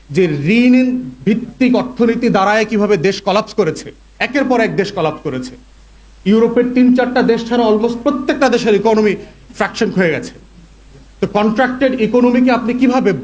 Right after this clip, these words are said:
মানে, বেশি ঋণ করে আপনি তার স্ট্যাগফ্লেশন কমাবেন? এটা প্র্যাকটিক্যাল না তো।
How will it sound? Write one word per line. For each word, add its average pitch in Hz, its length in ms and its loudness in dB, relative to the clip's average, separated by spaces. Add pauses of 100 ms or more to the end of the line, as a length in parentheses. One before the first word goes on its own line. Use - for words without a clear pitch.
মানে, 170 220 0
বেশি 202 340 -2
ঋণ 220 300 2
করে 240 220 2
আপনি 226 220 -4
তার 226 200 0
স্ট্যাগফ্লেশন 226 580 -4
কমাবেন? 214 400 0 (400)
এটা 226 140 0
প্র্যাকটিক্যাল 254 460 0
না 170 80 0
তো। 123 160 -10